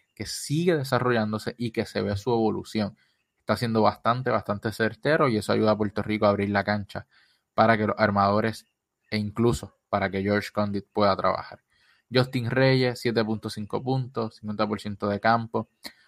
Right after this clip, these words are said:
Otro jugador que es muy bueno defensivamente, ofensivamente tiene las herramientas, pero no sé por qué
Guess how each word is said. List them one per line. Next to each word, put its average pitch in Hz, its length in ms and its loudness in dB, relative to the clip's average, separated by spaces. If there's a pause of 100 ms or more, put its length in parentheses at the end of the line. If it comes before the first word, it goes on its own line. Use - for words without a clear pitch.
(140)
Otro 127 260 2
jugador 139 500 8 (260)
que 110 480 2
es 120 80 0
muy 123 140 2
bueno 123 340 6
defensivamente, 117 1000 0 (240)
ofensivamente 113 1000 -4 (180)
tiene 123 260 0
las 120 100 2
herramientas, 113 680 2 (100)
pero 110 340 2 (140)
no 110 300 0
sé 113 160 2
por 110 220 2
qué 110 220 0